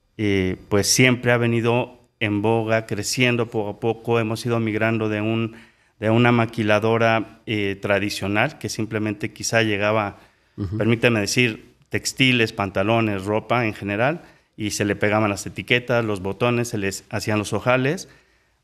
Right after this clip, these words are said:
Speaker 1: a una maquiladora incluso de actividades, pues, bastante sofisticadas,
Speaker 2: Sí.
Speaker 1: con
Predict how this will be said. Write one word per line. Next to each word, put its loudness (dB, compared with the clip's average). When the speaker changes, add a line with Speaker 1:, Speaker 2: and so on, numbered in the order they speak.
Speaker 1:
a 2
una 4
maquiladora 2
incluso -2
de 0
actividades, -2
pues, -2
bastante -4
sofisticadas, -4
Speaker 2:
Sí. 4
Speaker 1:
con 2